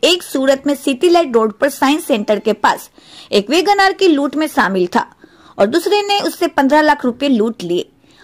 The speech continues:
आरोपी के पास से कुल छह पॉइंट छियासी लाख रुपए नकद और जवेरात बरामद किए गए हैं।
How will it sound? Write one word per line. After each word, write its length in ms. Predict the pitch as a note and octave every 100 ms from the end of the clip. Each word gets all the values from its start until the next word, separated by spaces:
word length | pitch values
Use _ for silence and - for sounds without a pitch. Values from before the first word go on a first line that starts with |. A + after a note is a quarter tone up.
| -
आरोपी 380 | G3 G#3 G#3 G3+
के 120 | G#3+
पास 280 | G#3 E4 F4+
से 80 | G#4
कुल 200 | - F#4
छह 260 | - F4+ F#4
पॉइंट 280 | F#4 F#4 -
छियासी 320 | E4 D#4+ E4+
लाख 260 | D#4 D4+
रुपए 240 | C#4 C4+ C#4
नकद 380 | A#3+ B3 D4+ D4
और 80 | C#4+
जवेरात 480 | B3 A3 A#3+ C4
बरामद 400 | A3+ F#3 G3+ B3
किए 240 | B3 F#3 G3+
गए 200 | F3 F3
हैं। 160 | F#3+